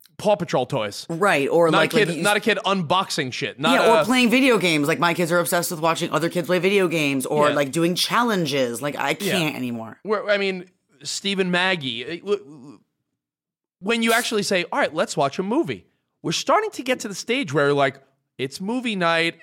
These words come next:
Speaker 1: and we turn out the lights. We, like, "All right, let's pick a movie on Disney Plus, make
Speaker 2: Right.
Speaker 1: some popcorn." Eh, we, you know,
Speaker 2: Turn
Speaker 1: we try
Speaker 2: it
Speaker 1: to
Speaker 2: into an event.
Speaker 1: We
Speaker 2: You
Speaker 1: try
Speaker 2: make
Speaker 1: to
Speaker 2: it an
Speaker 1: make it an
Speaker 2: event.
Speaker 1: event to make it special.
Speaker 2: Right.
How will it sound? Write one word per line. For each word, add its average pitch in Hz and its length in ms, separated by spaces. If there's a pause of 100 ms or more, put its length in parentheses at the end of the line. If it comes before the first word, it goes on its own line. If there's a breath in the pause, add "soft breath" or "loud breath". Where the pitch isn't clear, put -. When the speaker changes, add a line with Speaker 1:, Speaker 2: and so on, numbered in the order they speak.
Speaker 1:
and 151 280
we 135 80
turn 123 260
out 113 120
the 120 80
lights. 190 460
We, 135 180
like, 127 240 (140 loud breath)
"All - 80
right, 180 100
let's 175 140
pick 214 200
a 202 40
movie 185 320
on 147 320
Disney 160 300
Plus, 147 540 (360 soft breath)
make 147 160
Speaker 2:
Right. 120 80
Speaker 1:
some 151 100
popcorn." 170 800
Eh, 208 100 (160)
we, 220 160
you 269 100
know, 208 80
Speaker 2:
Turn 196 100
Speaker 1:
we 208 60
try 208 140
Speaker 2:
it - 40
Speaker 1:
to 196 60
Speaker 2:
into 185 180
an 180 80
event. 151 500 (120)
Speaker 1:
We 320 80
Speaker 2:
You 151 60
Speaker 1:
try 160 120
Speaker 2:
make - 60
Speaker 1:
to 330 40
Speaker 2:
it 311 60
an 269 60
Speaker 1:
make 262 80
it 214 40
an 185 120
Speaker 2:
event. 143 80
Speaker 1:
event 127 260
to - 80
make 127 120
it 123 100
special. 120 280
Speaker 2:
Right. - 100